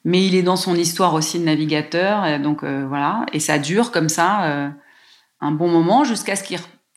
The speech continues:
fasse un tour du monde. La Chad, elle a trois ans, peut-être quatre ans. Là, à ce moment-là, j'avais quitté Canal et je deviens productrice très vite pour Dominique Cancien. Là, je travaille beaucoup, beaucoup, beaucoup.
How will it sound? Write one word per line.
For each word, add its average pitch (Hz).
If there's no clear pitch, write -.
fasse 233
un 196
tour 175
du 156
monde. 175
La 170
Chad, 190
elle 160
a 151
trois 175
ans, 226
peut-être 185
quatre -
ans. -
Là, 202
à 226
ce 226
moment-là, 196
j'avais 170
quitté 208
Canal 196
et 220
je 165
deviens 175
productrice 208
très -
vite 220
pour 170
Dominique 175
Cancien. 170
Là, 180
je 175
travaille 160
beaucoup, 185
beaucoup, 175
beaucoup. 170